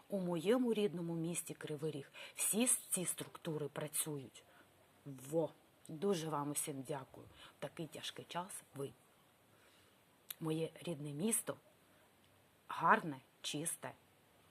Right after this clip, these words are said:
У нас і інтернет, і вода, і світло, і газ завжди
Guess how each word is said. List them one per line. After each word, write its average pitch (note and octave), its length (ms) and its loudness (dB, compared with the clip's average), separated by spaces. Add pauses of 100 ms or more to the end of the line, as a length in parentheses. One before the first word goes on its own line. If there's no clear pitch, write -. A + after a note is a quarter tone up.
(640)
У F#3+ 80 -4
нас D#3+ 320 -2 (100)
і G#3 80 0
інтернет, E3 640 -2
і E3+ 100 -2
вода, D#3 340 0 (120)
і D#3 80 -8
світло, D#3+ 600 -4
і - 80 -8
газ E3+ 420 -6
завжди C#3 460 -4